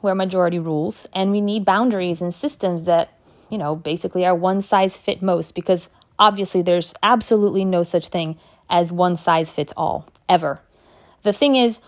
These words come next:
why do we keep making those who don't fit into the one size fits most, um, you know, in, into that group feel so bad for being who they naturally are? And more importantly, why do we keep lying to ourselves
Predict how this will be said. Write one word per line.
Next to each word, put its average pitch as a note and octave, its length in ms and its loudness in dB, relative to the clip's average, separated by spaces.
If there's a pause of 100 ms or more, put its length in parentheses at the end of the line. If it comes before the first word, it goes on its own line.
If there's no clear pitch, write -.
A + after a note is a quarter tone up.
(360)
why A#3 440 4
do G#4 80 8
we F4 100 4
keep - 240 -6
making A3+ 400 0
those G3 440 4 (100)
who F#3+ 120 -2
don't G3+ 360 2
fit - 480 0
into F#3+ 180 -4
the F3+ 100 2
one F#3 280 2
size G3 340 2
fits - 300 -4
most, F3 360 0 (680)
um, F3 520 4
you F#3+ 120 -2
know, E3 120 0
in, E3 400 -6
into F3 200 -8
that D#3+ 200 4
group F3 300 -8
feel G3+ 220 -6
so G#3 200 2
bad E3 600 2 (440)
for G3+ 220 4
being G3 380 0
who F#3+ 260 -4
they F3 260 2
naturally D#3+ 560 -2
are? E3 360 -2 (680)
And A#3+ 140 4
more D#4+ 160 8
importantly, A#3+ 580 0 (440)
why A#3 360 4
do G#4+ 80 6
we F#4+ 100 4
keep D#4+ 220 0
lying F#3+ 720 4
to A#3+ 140 2
ourselves F#3+ 1080 2